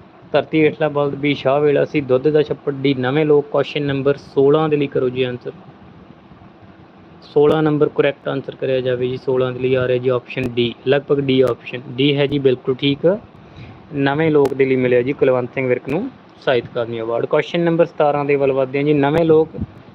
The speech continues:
ਕਹਾਣੀ ਸੰਗ੍ਰਹਿ ਨੂੰ ਸਾਹਿਤ ਅਕਾਦਮੀ ਅਵਾਰਡ ਕਦੋਂ ਮਿਲਿਆ? ਆਪਸ਼ਨ A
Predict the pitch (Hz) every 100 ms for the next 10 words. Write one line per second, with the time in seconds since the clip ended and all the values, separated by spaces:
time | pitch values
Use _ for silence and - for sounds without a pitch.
0 | - 170 143 143 147 143 143 156 143 147
1 | 147 147 147 156 135 131 139 - 143 139
2 | 147 120 110 113 - - - - - -
3 | - - - - 131 143 - 170 165 165